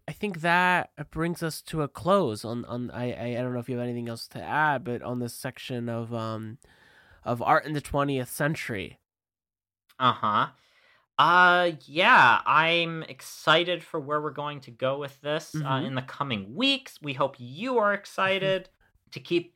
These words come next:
Speaker 2: uh, coming on this journey with us.
Speaker 1: Yeah, it's
Speaker 2: Th-, this was, this was a little more ambitious than what we
Speaker 1: <laughs>
Speaker 2: have done in the past, so, um, I guess we'll learn as we go.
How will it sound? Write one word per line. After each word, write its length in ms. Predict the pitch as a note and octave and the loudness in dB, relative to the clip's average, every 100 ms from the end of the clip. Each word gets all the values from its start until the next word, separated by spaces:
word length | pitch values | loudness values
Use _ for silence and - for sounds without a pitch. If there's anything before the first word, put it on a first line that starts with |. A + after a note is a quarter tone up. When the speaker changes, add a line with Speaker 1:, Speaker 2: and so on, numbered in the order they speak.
| - | 6
Speaker 2:
uh, 240 | D3 C#3+ | 8 8
coming 320 | C#3+ E3+ E3+ | 4 -4 -4
on 160 | E3 D#3 | -4 -4
this 100 | C3+ | -8
journey 580 | C3 - B2+ E3 E3+ A#2+ | -10 0 2 2 0 -4
with 320 | A2+ - - | -4 -2 0
us. 380 | - - - - | 0 -2 -14 -8
Speaker 1:
Yeah, 520 | D#3 F#3 G#3+ F3+ E3 C#3+ | 2 6 8 8 6 6
it's 280 | D#3+ - - - - _ _ _ _ _ C#3 | 2 -2 -10 -14 -16 _ _ _ _ _ -2
Speaker 2:
Th-, 160 | E3+ - | -2 0
this 240 | E3+ F#3 | -4 -2
was, 260 | G3 F#3 D#3 | -2 -2 -2
this 240 | E3+ F#3 | -4 -4
was 120 | G3+ | -4
a 40 | F3 | -2
little 180 | G#3+ A#3 | -2 2
more 160 | G#3+ | 4
ambitious 640 | G3+ E3+ D#3 C#3 - A3 - | 4 4 4 4 2 -2 -2
than 260 | - D#3+ D3 | -4 -2 -2
what 160 | B2 | -6
we 400 | C#3+ C#3 C3+ B2+ | -6 -6 -6 -8
Speaker 1:
<laughs> 840 | B2+ C3 A#2+ C#3+ G3+ - - G3 D3+ | -6 -4 -4 -2 -2 -4 -6 -6 2
Speaker 2:
have 360 | C#3 C3+ G#2+ | 2 2 0
done 220 | D3 D3 | 0 0
in 80 | D3 | -2
the 80 | C#3 | -10
past, 840 | - D3+ C#3+ B2 B2 - - - | -8 0 2 2 0 -8 -20 -10
so, 420 | - C3+ B2+ B2 B2+ _ _ _ _ _ A2+ A#2 _ _ | 0 2 4 0 -6 _ _ _ _ _ -20 -20 _ _
um, 500 | B2+ C3 C3 B2+ B2+ | 0 2 2 0 -4
I 80 | B2 | -2
guess 220 | C#3+ D3+ | -2 -4
we'll 240 | C#3+ C3 A#2 | -4 -4 -4
learn 260 | A#2 C3 | -4 -4
as 140 | C#3 B2 | -6 -8
we 100 | B2+ | -6
go. 460 | B2 B2+ E3+ C#4+ | -2 0 0 -2